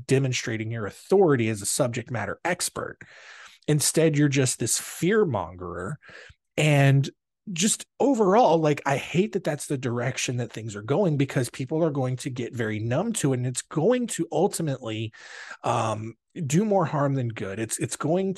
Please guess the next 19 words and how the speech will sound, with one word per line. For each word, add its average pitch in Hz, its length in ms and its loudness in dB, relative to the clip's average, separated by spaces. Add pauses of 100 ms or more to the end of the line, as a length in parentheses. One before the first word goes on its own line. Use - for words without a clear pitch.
(140)
to 135 340 4 (560)
make 156 540 4 (100)
your 165 440 4
life 117 360 4
more 135 200 4
difficult 113 640 -4 (160)
as 139 240 0
a 135 40 0
business 123 440 -2
owner, 117 200 -6
as 120 440 -2
someone 120 320 -4
who's 117 180 -2
trying 120 240 -4
to 120 140 -8
market 110 400 -4
their - 160 -8
firm, 131 640 2 (560)
because 127 800 0